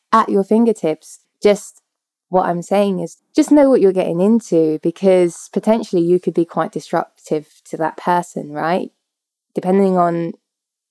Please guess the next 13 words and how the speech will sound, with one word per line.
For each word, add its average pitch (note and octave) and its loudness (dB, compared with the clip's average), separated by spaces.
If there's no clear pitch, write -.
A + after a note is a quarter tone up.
if E3 -8
you're D#3+ -2
able E3 0
to - -4
manipulate G3+ -2
them, F#3 -4
which G3 0
is G#3+ -2
a F#3+ 2
real G3 2
thing, F#3+ -4
because E3+ -6
when A3+ 0